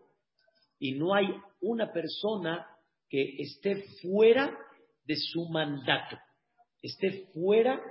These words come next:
de su poder. Y cuando hablamos de persona, lo hablo por, por hablar de la gente que normalmente es la que tiene el li-, el libre albedrío, pero es, es de todo: animales,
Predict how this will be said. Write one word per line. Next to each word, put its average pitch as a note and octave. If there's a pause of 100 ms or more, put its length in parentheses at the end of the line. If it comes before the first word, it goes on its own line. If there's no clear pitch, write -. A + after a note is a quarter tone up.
(280)
de D3+
su -
poder. C#3 (560)
Y B2
cuando D3
hablamos G#3+
de G#3
persona, G3
lo C#3+
hablo F3+ (200)
por, A2+
por A2+
hablar C#3
de C3
la A#2+
gente F3 (180)
que B2
normalmente D#3
es D3
la C#3
que B2+
tiene D3+
el C#3
li-, D3
el C3
libre D#3
albedrío, C#3+ (680)
pero C3+ (440)
es, E3 (200)
es F#3+
de B3+
todo: -
animales, C#3+